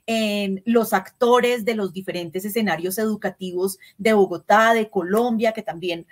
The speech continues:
nos acompañan, en estudiantes, generar reflexiones alrededor del espacio arquitectónico,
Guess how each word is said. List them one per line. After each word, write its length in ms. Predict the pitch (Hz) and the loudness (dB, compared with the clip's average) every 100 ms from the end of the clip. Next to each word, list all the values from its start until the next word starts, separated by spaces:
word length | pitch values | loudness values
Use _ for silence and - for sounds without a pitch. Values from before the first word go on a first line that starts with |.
| - | -18
nos 220 | - 208 214 | -4 0 0
acompañan, 760 | 208 165 151 220 233 240 240 - | -2 -6 2 4 4 2 -4 -4
en 160 | 208 | -2
estudiantes, 1040 | 190 - 165 165 220 240 240 233 240 240 - _ _ _ _ _ _ _ - | -2 -4 -12 -2 0 2 0 0 -2 -2 -14 _ _ _ _ _ _ _ -16
generar 440 | - 214 202 196 | -4 0 4 2
reflexiones 640 | 233 247 311 - 196 226 - - - | 2 -6 -10 -6 -2 -2 -6 -16 -4
alrededor 720 | 247 247 - 214 185 175 170 | 0 0 2 2 4 2 0
del 140 | 165 233 | 0 0
espacio 640 | 240 - - 185 190 226 | 0 -2 4 4 4 0
arquitectónico, 1160 | 220 247 214 185 - - 247 254 233 - 156 | 0 -4 -6 -6 -6 0 2 2 0 -4 -16